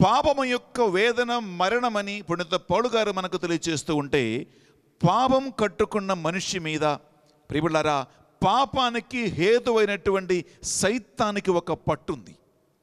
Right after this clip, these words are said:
సైతానికి ఆ వ్యక్తిపై ఒక కంట్రోల్ ఉంది,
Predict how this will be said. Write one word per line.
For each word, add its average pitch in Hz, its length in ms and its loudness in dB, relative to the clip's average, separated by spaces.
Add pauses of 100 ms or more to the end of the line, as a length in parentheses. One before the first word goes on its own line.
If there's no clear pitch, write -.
(2250)
సైతానికి 226 800 2
ఆ 196 60 4
వ్యక్తిపై 208 480 2
ఒక 190 180 2
కంట్రోల్ 214 540 2
ఉంది, 180 340 -4